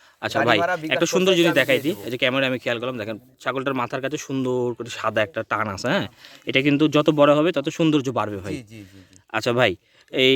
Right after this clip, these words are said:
Speaker 1: আহ, দাম কত বললেন যেন? পনেরো হাজার?
Speaker 2: সাড়ে পনেরো হাজার টাকা।
Speaker 1: পনেরো হাজার পাঁচশো টাকা। এর মধ্যে দামাদামির অপশন আছে।
Speaker 2: গাড়ি ভাড়া, বিকাশ খরচা দুইটা আমি দিয়ে দেবো।
Speaker 1: আচ্ছা, পৌঁছায় দেওয়ার দায়িত্ব
Speaker 2: আমার।
Speaker 1: আপনার।
Speaker 2: যতদূর পর্যন্ত বাদ যাবে বাংলাদেশে, ততদূর
Speaker 1: হ্যাঁ।
Speaker 2: পর্যন্ত আমি পাঠিয়ে দেবো ইনশাল্লাহ।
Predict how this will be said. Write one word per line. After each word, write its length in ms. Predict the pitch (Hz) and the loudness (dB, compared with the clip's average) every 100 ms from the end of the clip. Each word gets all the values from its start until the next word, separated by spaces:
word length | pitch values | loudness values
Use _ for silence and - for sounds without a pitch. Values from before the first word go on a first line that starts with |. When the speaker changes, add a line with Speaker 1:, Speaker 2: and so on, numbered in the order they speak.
| 131 | 2
Speaker 1:
আহ, 240 | - - 127 | -2 0 2
দাম 140 | 160 | 4
কত 120 | 180 185 | 4 4
বললেন 220 | 190 196 | 4 4
যেন? 120 | 202 220 | 0 0
পনেরো 240 | 185 175 | 2 4
হাজার? 200 | 175 208 | 4 2
Speaker 2:
সাড়ে 100 | 233 | -4
পনেরো 220 | 190 170 | -8 -10
হাজার 240 | 135 120 117 | -8 -12 -14
টাকা। 140 | 104 95 | -18 -2
Speaker 1:
পনেরো 200 | 170 165 | 2 4
হাজার 180 | 175 220 - | 2 -2 -4
পাঁচশো 320 | 147 139 - | -2 -2 0
টাকা। 220 | 139 131 190 277 _ - - | 0 2 0 0 _ -12 -2
এর 100 | 139 | 2
মধ্যে 200 | 147 170 | 4 4
দামাদামির 460 | 131 139 147 180 | 2 2 2 0
অপশন 340 | 135 123 - 135 | 0 -2 -2 -4
আছে। 220 | 127 214 285 _ - | -2 -2 -4 _ -14
Speaker 2:
গাড়ি 180 | 131 147 | -12 -10
ভাড়া, 200 | 147 165 | -8 -8
বিকাশ 240 | 147 147 147 | -8 -14 -14
খরচা 240 | 151 143 | -18 -16
দুইটা 220 | 156 143 143 | -16 -10 -10
আমি 140 | 131 | -10
দিয়ে 140 | 110 107 | -12 -18
দেবো। 160 | 92 90 | -16 -2
Speaker 1:
আচ্ছা, 260 | 104 - | -2 -2
পৌঁছায় 360 | 113 147 - 170 | 0 0 4 4
দেওয়ার 200 | 156 151 | 6 6
দায়িত্ব 300 | 143 147 - 294 - - - | 4 2 0 0 -2 -20 -16
Speaker 2:
আমার। 200 | 123 101 _ _ | -14 -14 _ _
Speaker 1:
আপনার। 320 | 131 143 104 | -4 0 -2
Speaker 2:
যতদূর 160 | 92 90 | -2 -12
পর্যন্ত 260 | 98 196 | -16 -14
বাদ 240 | 180 - 151 | -6 -4 -4
যাবে 220 | 143 165 143 | -6 -8 -6
বাংলাদেশে, 500 | 143 139 131 120 117 | -6 -8 -10 -12 -16
ততদূর 260 | - 143 | -16 -12
Speaker 1:
হ্যাঁ। 180 | 147 120 | -4 -4
Speaker 2:
পর্যন্ত 220 | 107 143 | -4 -10
আমি 120 | 139 123 | -14 -12
পাঠিয়ে 280 | 120 127 | -14 -14
দেবো 180 | 120 113 | -16 -14
ইনশাল্লাহ। 400 | 110 101 98 98 | -16 -18 -20 -20